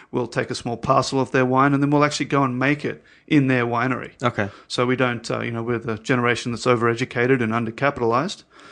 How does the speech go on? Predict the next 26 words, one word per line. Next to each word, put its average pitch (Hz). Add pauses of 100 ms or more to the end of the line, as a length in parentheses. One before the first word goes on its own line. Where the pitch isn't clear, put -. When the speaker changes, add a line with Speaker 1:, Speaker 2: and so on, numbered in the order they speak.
(160)
Speaker 1:
and 123
so 135
we 123
don't 123
own 135
the 127
winery, 120
we -
don't 117
own 113
the 113
land, 135
but 120
we, 113 (680)
we 139
make 135
the 127
arrangement. 131
I 143
get 123
to -
consult 127
on 120
the, 117 (120)
on 127
the 117